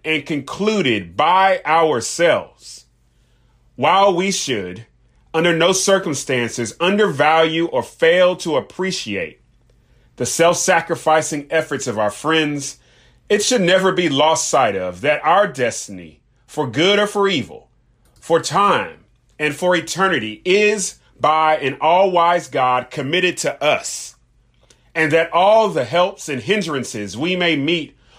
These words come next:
while upon earth can never release us from this high and heaven-imposed responsibility.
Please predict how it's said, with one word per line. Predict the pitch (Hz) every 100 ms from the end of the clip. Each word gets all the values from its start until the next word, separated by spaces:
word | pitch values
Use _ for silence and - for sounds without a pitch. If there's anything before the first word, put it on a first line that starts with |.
| _
while | 123 165 220
upon | 233 220 220 220
earth | 135 95 101 - _ _ _ _ _ _
can | 170 151
never | 151 196 208
release | 202 180 202 202
us | 151 131 -
from | 156 151
this | 139 -
high | 165 175 185 196 190 190 - _ -
and | 131
heaven-imposed | 110 - 196 185 202 190 143 127 147 180 175 135
responsibility. | 143 - 151 156 151 120 147 117 90 73